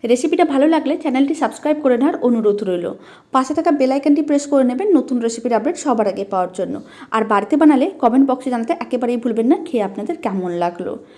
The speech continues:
আপনারা দেখুন পিঠেগুলো কতটা নরম তুলতুলে হয়েছে। এখন আমি আপনাদের পিঠেটা ভেঙেও দেখিয়ে দিচ্ছি ভেতরটা কেমন হয়েছে। আর এইভাবে সুজির নরম তুলতুলে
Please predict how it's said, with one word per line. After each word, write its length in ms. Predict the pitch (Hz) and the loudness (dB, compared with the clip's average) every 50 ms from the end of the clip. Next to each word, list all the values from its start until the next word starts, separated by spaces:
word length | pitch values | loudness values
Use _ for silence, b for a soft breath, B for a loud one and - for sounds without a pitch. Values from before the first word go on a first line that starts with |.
| B B B B B | B B B B B
আপনারা 300 | - - - 285 277 285 | -4 -2 2 2 4 4
দেখুন 240 | 240 254 - 440 440 - | 2 0 -2 -4 -2 -2
পিঠেগুলো 320 | 277 - 294 294 302 311 311 311 | -2 -2 0 2 2 0 2 2
কতটা 300 | 254 233 - 294 285 320 | 0 -2 0 2 4 6
নরম 280 | 311 277 220 202 214 220 226 | 6 6 6 6 2 2 2
তুলতুলে 380 | 214 208 190 196 - 190 185 196 | 2 0 0 0 0 0 0 0
হয়েছে। 360 | 196 180 180 190 - - 196 - - B B B B B | -2 -4 -6 -6 -8 -10 -14 -14 -14 B B B B B
এখন 220 | B 247 247 330 311 | B -2 0 2 4
আমি 160 | 302 269 254 | 4 4 2
আপনাদের 320 | 226 214 - 220 226 269 - | 0 -2 -2 -4 -4 -2 -2
পিঠেটা 280 | 220 208 233 233 302 | -4 -2 0 0 0
ভেঙেও 360 | 294 - 233 214 226 262 294 285 | 0 0 -2 0 0 0 0 0
দেখিয়ে 300 | 220 208 - - 247 226 | 0 -2 -2 -2 -2 -2
দিচ্ছি 180 | 214 208 - 349 | -2 -4 -4 -2
ভেতরটা 380 | 311 247 220 226 240 233 339 349 | 0 0 0 0 -2 -2 -4 -4
কেমন 380 | - - 233 202 196 185 190 | -2 -2 -2 -2 0 -2 -2
হয়েছে। 400 | 190 185 175 143 - - - - - - - - _ _ _ _ _ _ _ _ _ _ _ _ _ _ _ _ _ _ _ _ _ _ _ _ _ _ _ - | -2 -4 -4 -6 -6 -8 -8 -10 -10 -12 -14 -20 _ _ _ _ _ _ _ _ _ _ _ _ _ _ _ _ _ _ _ _ _ _ _ _ _ _ _ -2
আর 120 | 240 226 - - | -2 -2 -2 0
এইভাবে 400 | 233 240 277 - 370 277 285 359 370 - | 0 0 2 2 0 0 0 0 -2 -2
সুজির 280 | - 269 233 233 311 330 320 | -2 0 2 4 4 6 6
নরম 280 | 269 226 220 247 294 330 320 | 6 6 6 6 4 4 4
তুলতুলে 320 | 349 311 294 - 269 330 | 4 2 4 2 2 0